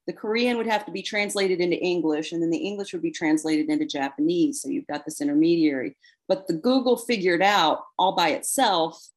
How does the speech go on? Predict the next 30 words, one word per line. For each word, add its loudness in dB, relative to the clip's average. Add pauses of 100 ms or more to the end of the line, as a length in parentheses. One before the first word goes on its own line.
how 0
to -8
do 2
direct 2 (140)
from -2 (100)
the -14
Korean -2
to -8
Japanese -4
without -6
the -6
intermediary. 0 (240)
So 2
that's 2
just -2
an 6
interesting 2
feature -4
of -2
the -2
way 4
these 0
A -4
Is -12
are 0
learning. 2 (400)
Um, 2 (320)
but 0
yeah, 4
the, -6